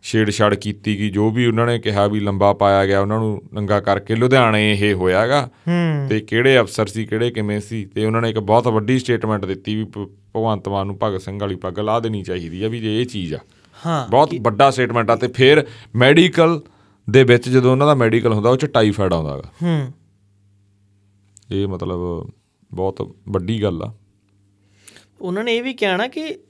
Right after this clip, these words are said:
Speaker 2: ਤੁਸੀਂ ਇਹ ਦੇਖੋ ਕਿ ਮੈਂ ਉੱਥੇ ਗਿਆ, ਜੇਕਰ ਮੇਰੇ ਨਾਲ ਇਹ ਹੋ ਰਿਹਾ,
Speaker 1: ਹੂੰ।
Speaker 2: ਮਤਲਬ ਮੈਨੂੰ ਇਹ ਕਿਹਾ ਗਿਆ ਕਿ ਤੂੰ ਮਾਫ਼ੀ ਮੰਗ।
Speaker 1: ਹੂੰ।
Speaker 2: ਨੰਬਰ ਇੱਕ ਤਾਂ ਮਾਫ਼ੀ ਮੰਗ, ਤੇ ਇੱਕ ਇਹ ਸਾਡਾ ਵਾਅਦਾ ਕਰ ਕਿ ਤੂੰ ਇਹ ਤੋਂ ਬਾਅਦ ਕਦੇ
Speaker 1: ਹੂੰ।
Speaker 2: ਵੀ ਮੁੱਖ ਮੰਤਰੀ ਦੇ ਖਿਲਾਫ ਨਹੀਂ ਬੋਲੇਗਾ।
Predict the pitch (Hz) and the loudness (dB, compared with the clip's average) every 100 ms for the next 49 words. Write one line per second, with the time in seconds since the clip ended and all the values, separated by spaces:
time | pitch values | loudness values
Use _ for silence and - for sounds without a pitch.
0 | - 180 - 226 254 208 196 233 233 269 | -18 -14 -8 -6 -2 -2 -2 -8 -10 -12
1 | 214 175 185 196 233 190 175 170 202 202 | -6 -4 -4 -4 -6 -4 -4 -4 -4 -2
2 | 208 233 202 160 170 202 233 220 175 165 | -2 -2 -2 -2 -2 0 0 2 2 2
3 | 160 135 _ 123 120 104 - _ _ - | 0 -4 _ -4 -2 -4 -8 _ _ -6
4 | 190 196 180 202 214 214 220 220 214 254 | -4 -2 -2 0 2 4 4 4 2 -2
5 | 226 185 180 214 175 143 123 _ 117 123 | 2 2 2 2 0 -2 -12 _ -2 0
6 | 117 95 87 147 147 180 196 - 247 196 | 0 -4 -8 -6 -2 0 0 2 2 4
7 | 151 180 190 196 226 262 - - - - | 2 2 2 0 0 -4 -8 -20 -20 -20
8 | - _ 233 240 - - 240 285 240 226 | -20 _ -2 -2 -4 -4 -2 0 0 0
9 | 226 233 - - - 165 170 196 247 254 | 2 -2 -6 -18 -14 -4 0 4 4 4
10 | 202 202 208 240 254 254 233 202 196 214 | 2 2 -2 -4 -4 -4 0 2 2 0
11 | 175 180 190 220 254 302 _ _ - 240 | 4 4 2 0 -2 -6 _ _ 0 4
12 | 262 226 147 - _ 330 233 165 202 208 | 4 2 -2 -6 _ -20 -10 -2 -2 0
13 | 254 226 208 220 208 202 165 160 147 156 | 0 2 0 2 2 2 2 2 0 -6
14 | 135 113 104 | -6 -10 -16